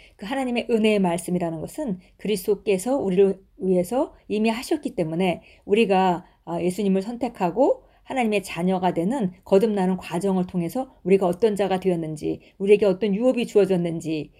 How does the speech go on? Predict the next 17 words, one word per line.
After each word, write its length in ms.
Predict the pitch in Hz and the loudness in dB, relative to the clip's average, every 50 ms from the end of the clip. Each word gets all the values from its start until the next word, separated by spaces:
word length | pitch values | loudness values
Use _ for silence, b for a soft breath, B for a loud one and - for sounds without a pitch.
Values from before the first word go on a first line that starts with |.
| b b b | b b b
그것은 360 | - 202 214 196 - 240 226 | 0 2 2 2 2 2 0
우리가 200 | 190 185 196 190 | 2 2 2 4
노력한 360 | 180 196 202 196 - 190 185 | 6 6 6 4 2 -2 -6
것이 200 | 170 160 - 175 | -6 -6 -6 -6
아니라 420 | 151 151 160 170 220 277 392 466 b b b b b b | -6 -6 -4 -4 -4 -4 -4 -6 b b b b b b
하나님의 380 | _ - 277 277 254 220 196 190 | _ -6 -4 -2 0 0 0 0
사랑으로 640 | 185 - 247 240 220 180 170 170 208 269 - b b b b _ | -2 -2 -4 -2 -2 -2 0 0 0 0 0 b b b b _
그리스도로 400 | - 202 202 190 - 202 190 175 | -4 -4 -2 0 0 0 0 0
말미암아 800 | 170 139 151 180 190 196 202 190 180 165 170 220 247 - B B B - | 0 0 2 2 2 4 2 2 0 0 0 0 0 -2 B B B -6
이루어진 380 | 220 240 233 233 220 190 208 196 | -2 2 4 4 4 4 2 0
일들이기 480 | 185 202 214 196 220 185 190 185 - | 2 2 2 2 0 -2 -4 -4 -4
때문에 280 | - 170 165 175 196 208 | -4 -4 -2 -2 -4 -2
그것을 280 | - 190 175 175 208 | -2 -4 -4 -4 -4
우리가 320 | 180 165 165 196 202 - - 202 | -6 -4 -2 -2 -2 -2 -2 -2
은혜의 260 | 202 202 220 214 220 | 0 0 0 0 0
말씀이라고 540 | 190 165 175 175 - 190 180 165 170 160 160 | -2 -2 -4 -4 -4 -4 -2 -2 -4 -6 -6
말합니다. 600 | 156 151 165 156 147 147 147 151 147 143 - - | -8 -8 -8 -8 -10 -10 -10 -12 -12 -14 -16 -20